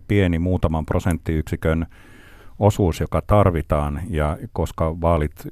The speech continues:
yleensäkin Euroopan laajuisesti alkaa olla tiukempia joka paikalla, hallitusten muodostaminen on vaikeampaa ja muuta, niin kyllä sillä voi olla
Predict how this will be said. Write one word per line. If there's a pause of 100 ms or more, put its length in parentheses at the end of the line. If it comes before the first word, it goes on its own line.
(120)
yleensäkin
Euroopan
laajuisesti
alkaa
olla
tiukempia
joka
paikalla,
hallitusten
muodostaminen
on (640)
vaikeampaa
ja
muuta,
niin
kyllä
sillä
voi
olla